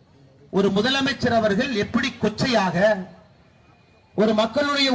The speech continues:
உயிருக்கு பாதுகாப்பு இல்லாத நிலைமை ஏற்படும் பொழுது எப்படி பேசுறாங்க, தமிழகத்தினுடைய சட்டம் ஒழுங்கு எப்படி இருக்கு அப்படிங்கிறதுக்கு உதாரணம்.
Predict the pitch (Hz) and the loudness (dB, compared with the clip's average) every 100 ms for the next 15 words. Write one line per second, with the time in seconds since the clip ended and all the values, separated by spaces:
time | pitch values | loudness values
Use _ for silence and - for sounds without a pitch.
0 | 247 269 285 269 294 - 220 233 277 269 | 2 2 0 -2 -6 -2 0 0 0 2
1 | 269 254 240 247 240 233 220 262 262 220 | 0 0 -2 0 0 2 2 2 0 0
2 | 240 254 254 233 220 277 269 214 254 240 | 0 0 -2 0 0 -2 -4 -4 -4 -4
3 | - 226 208 208 180 175 147 - - - | -2 -2 0 0 -2 -4 -4 -8 -18 -20
4 | _ _ - 233 277 269 254 240 240 - | _ _ 0 2 2 -2 -2 -2 0 0
5 | 220 285 247 240 226 196 - 240 196 220 | 0 0 0 0 0 -2 -2 -2 0 0
6 | 226 214 185 175 190 190 170 156 135 | 0 0 0 -4 -4 -2 -2 -2 -4